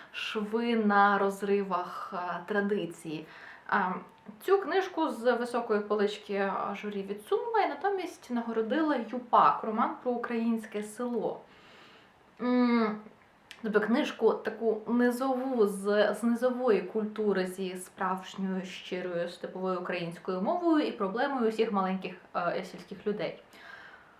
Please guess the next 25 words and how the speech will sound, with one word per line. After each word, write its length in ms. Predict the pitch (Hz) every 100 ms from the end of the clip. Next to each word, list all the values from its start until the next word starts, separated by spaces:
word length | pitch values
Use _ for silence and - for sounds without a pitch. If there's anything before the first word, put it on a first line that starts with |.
| _ _ -
Я 320 | 220 311 440
не 80 | 403
хочу 260 | 381 370 302
порівнювати 580 | 294 294 262 233 220
ці 180 | 208 247
дві 180 | 214 226
книжки, 400 | 240 427 453 254
тому 260 | - 262 381
що 200 | - 254
вони, 380 | 233 269 277 -
вони 120 | 233
реально 300 | 247 247 220
є, 480 | 208 214 226 214 190 -
ем, 360 | 196 196 202 190 - -
представницями 1000 | 226 233 226 - 226 220 247 247 226 220
двох 560 | 202 208 233 247 247 214
різних 460 | 220 220 208 214
культур, 360 | - 214 214 190
двох 320 | 196 214 214
різних 320 | 214 214 202
світів. 460 | - - 226 - 151 -
Мені 240 | 226 392
цікаво, 420 | 330 254 285 262
що 320 | - - 233 202
от, 280 | 220 214